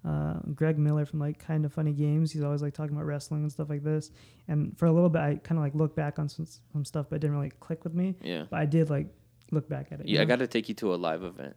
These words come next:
Speaker 1: That'd be dope.
Speaker 2: That would be the fun. Have you ever been?
Speaker 1: Nah, nah.
Speaker 2: Dude, it's so fun.
Speaker 1: That'd be dope.
Speaker 2: It is so fun.
Speaker 1: That'd be dope.
Speaker 2: I'll, I'm gonna be playing. I'm gonna be watching, and then I look over and I see him, like, doing
Speaker 1: <laughs>
Speaker 2: Pokemon,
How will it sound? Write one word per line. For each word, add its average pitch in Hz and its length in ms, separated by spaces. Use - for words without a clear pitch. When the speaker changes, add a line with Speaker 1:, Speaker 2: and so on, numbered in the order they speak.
Speaker 1:
That'd 160 160
be 147 80
dope. 151 100
Speaker 2:
That 110 140
would 117 60
be 113 100
the 92 100
fun. - 200
Have 113 120
you 127 80
ever 127 140
been? 123 220
Speaker 1:
Nah, 160 380
nah. 156 100
Speaker 2:
Dude, 107 200
it's 98 180
so 92 240
fun. 85 340
Speaker 1:
That'd 165 160
be 156 80
dope. 143 220
Speaker 2:
It 110 60
is 107 180
so 90 220
fun. 92 320
Speaker 1:
That'd 160 200
be 143 60
dope. 139 200
Speaker 2:
I'll, 104 200
I'm 104 180
gonna 110 140
be 104 120
playing. 101 600
I'm 113 100
gonna 123 100
be 120 120
watching, 107 420
and 104 80
then 101 80
I 98 60
look 101 200
over 107 200
and 95 100
I 85 60
see 92 200
him, 95 160
like, 92 180
doing 98 180
Speaker 1:
<laughs> - 40
Speaker 2:
Pokemon, 95 360